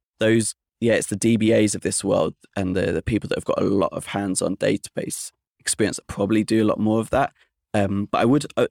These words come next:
in terms of recommendations, I think Letitia Avro does a, has a website called P S Q L Tips, and I think if you go to it, it just loads a random tip of about a hundred and something that she keeps adding to.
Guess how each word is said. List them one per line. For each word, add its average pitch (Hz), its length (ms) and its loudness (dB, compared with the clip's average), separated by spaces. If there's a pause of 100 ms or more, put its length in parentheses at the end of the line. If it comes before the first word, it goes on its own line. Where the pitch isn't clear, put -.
(100)
in 123 140 0
terms 160 280 -2
of 147 140 -4
recommendations, 120 960 -2 (300)
I 113 100 -2
think - 440 -4 (280)
Letitia 117 500 0
Avro 117 640 0
does 113 260 0 (120)
a, 110 520 -2 (260)
has 110 160 -2
a 107 40 0
website 110 460 0
called 110 340 -4
P - 120 -6
S - 140 -4
Q - 120 -6
L 117 80 -4
Tips, - 540 -6
and 107 280 -2 (360)
I - 20 -6
think 147 160 2
if 131 80 -2
you 110 80 0
go 131 220 2
to - 200 -6
it, - 120 -4
it - 100 -10
just - 240 -6
loads 107 300 2
a 110 60 2
random 110 680 0 (240)
tip - 220 -2
of 113 160 0
about 101 240 0
a 107 40 -4
hundred 123 360 -2
and 127 80 -2
something 127 340 -4
that - 80 -10
she - 100 -4
keeps - 220 -4
adding 131 320 -2
to. 156 240 -2